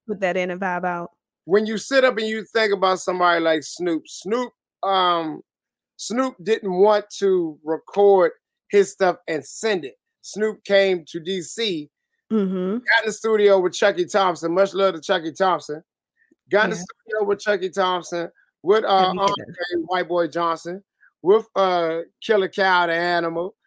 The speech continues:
Speaker 2: uh, with Rare Essence Band. Got in the studio with it, and then also came and did the video with the
Speaker 1: Right.
Speaker 2: band, you know? And it's like, it's like you said, it's a feeling. It's not just, it's not just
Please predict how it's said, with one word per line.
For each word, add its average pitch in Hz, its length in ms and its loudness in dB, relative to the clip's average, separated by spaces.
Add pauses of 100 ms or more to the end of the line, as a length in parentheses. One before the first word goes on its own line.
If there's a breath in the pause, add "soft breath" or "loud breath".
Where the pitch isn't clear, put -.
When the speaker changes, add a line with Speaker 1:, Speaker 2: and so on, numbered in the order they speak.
(340 soft breath)
Speaker 2:
uh, 175 440 2
with 202 260 4
Rare 190 260 2
Essence 185 380 -2
Band. 185 460 0 (640 loud breath)
Got 226 140 2
in 226 60 -6
the 208 40 -6
studio 208 540 0
with 196 240 2
it, 214 140 2 (100)
and 185 260 0
then 196 240 2
also 196 520 0
came 185 400 -4 (100)
and 196 180 -4
did 202 220 -4
the 185 200 -4 (160)
video 233 460 2 (720)
with 196 160 4
the 202 120 -2
Speaker 1:
Right. 185 80 6
Speaker 2:
band, 175 180 2 (560)
you 165 120 -4
know? 175 260 0 (400 soft breath)
And 202 320 2
it's 202 200 -2
like, 202 360 2 (140)
it's 202 300 -2 (320)
like 190 240 -4
you 190 60 -10
said, 196 280 -2
it's 190 160 -4
a 165 140 -2 (160)
feeling. 226 360 4 (540 soft breath)
It's 160 160 -4
not 214 300 0
just, 208 320 0
it's 165 160 -6
not 226 260 0
just 214 300 -2